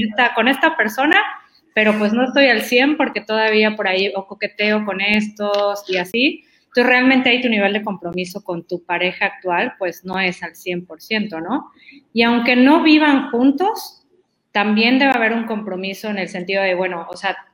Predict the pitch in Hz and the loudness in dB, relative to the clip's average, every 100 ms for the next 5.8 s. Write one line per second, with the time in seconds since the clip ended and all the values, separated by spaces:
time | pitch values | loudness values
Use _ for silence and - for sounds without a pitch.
0 | _ _ 202 185 196 190 202 214 214 202 | _ _ -6 -2 -2 2 2 2 0 2
1 | 202 214 240 269 214 196 185 180 180 175 | 4 4 4 2 2 4 4 4 2 2
2 | 175 175 214 208 220 220 - 196 196 202 | -2 -4 -6 -6 -6 -10 -6 -4 -2 -2
3 | 190 170 170 170 190 196 190 196 196 185 | -2 -2 -6 -8 -10 -10 -8 -12 -8 -10
4 | - 202 214 254 - 185 190 202 202 190 | -8 -8 -4 -6 -6 -8 -4 -2 0 0
5 | 190 180 180 190 214 285 311 | -2 -8 -4 -4 -2 -2 -2